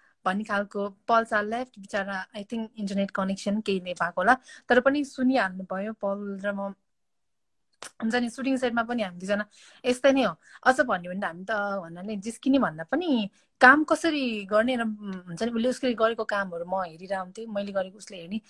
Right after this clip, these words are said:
हामी चाहिँ एकअर्कामा चाहिँ सिक्ने चाहिँ खालको को एक्टर छौँ क्या। अ, हुन्छ नि,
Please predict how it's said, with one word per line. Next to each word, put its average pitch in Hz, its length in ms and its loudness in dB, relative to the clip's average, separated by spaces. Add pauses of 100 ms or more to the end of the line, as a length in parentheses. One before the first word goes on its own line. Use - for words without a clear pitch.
(200)
हामी 226 180 6
चाहिँ 311 160 -2
एकअर्कामा 277 540 6
चाहिँ 285 280 -6 (260)
सिक्ने 311 920 0
चाहिँ 254 340 -2
खालको 208 680 -6 (160)
को 233 140 2
एक्टर 202 280 -2
छौँ 180 180 -12
क्या। 247 140 -12 (440)
अ, 170 180 -8
हुन्छ 170 280 -8
नि, 208 240 -2